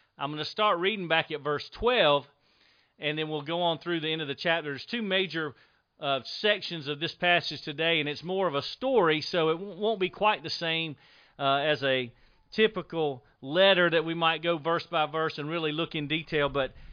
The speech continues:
uh, there's some very important information in the text today. Uh, and so, kinda as a, as an introduction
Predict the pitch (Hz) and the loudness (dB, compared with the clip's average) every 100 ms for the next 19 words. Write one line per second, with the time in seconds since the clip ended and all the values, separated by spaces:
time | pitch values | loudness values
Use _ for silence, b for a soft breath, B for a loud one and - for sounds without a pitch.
0 | b b 143 143 139 180 - 165 185 226 | b b 0 0 2 0 -2 -2 2 4
1 | 208 196 214 190 202 214 190 196 254 254 | 4 4 6 6 2 0 0 6 6 4
2 | 185 170 165 147 - 180 160 - 156 175 | 0 0 0 0 2 2 2 -4 -4 2
3 | 202 147 143 - b b b b b - | 4 2 0 -8 b b b b b -10
4 | 147 139 139 139 117 151 - 180 160 160 | -4 -2 0 -2 -4 -6 -2 0 0 -2
5 | - b - 226 233 196 202 165 165 160 | -10 b -8 -2 0 0 0 2 2 0
6 | 110 _ _ 180 190 151 165 196 196 170 | -4 _ _ -6 -4 -2 -4 -4 -4 -6
7 | 147 226 233 - 147 131 131 | 0 0 0 -4 -6 -6 -8